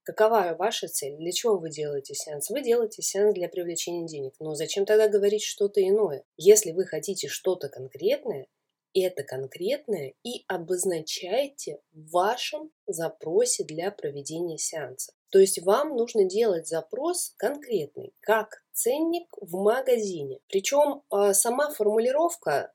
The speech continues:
для увеличения финансового потока, она более чем корректна. И с ней, безусловно, можно проводить сеансы, если вы хотите именно увеличить финансовый поток и понимаете, что это значит для вас.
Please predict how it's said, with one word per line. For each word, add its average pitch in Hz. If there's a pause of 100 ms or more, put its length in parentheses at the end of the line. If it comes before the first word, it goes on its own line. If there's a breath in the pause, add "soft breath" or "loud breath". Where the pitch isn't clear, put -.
для 175
увеличения 170
финансового 170
потока, 208
она 233
более 226
чем 202
корректна. 202
И 170
с -
ней, 240
безусловно, 202
можно 208
проводить 160
сеансы, 214
если 165 (100)
вы 156
хотите 196
именно 196
увеличить 190
финансовый 175
поток 294 (380 loud breath)
и 226
понимаете, 233
что -
это 180
значит 180
для 175
вас. -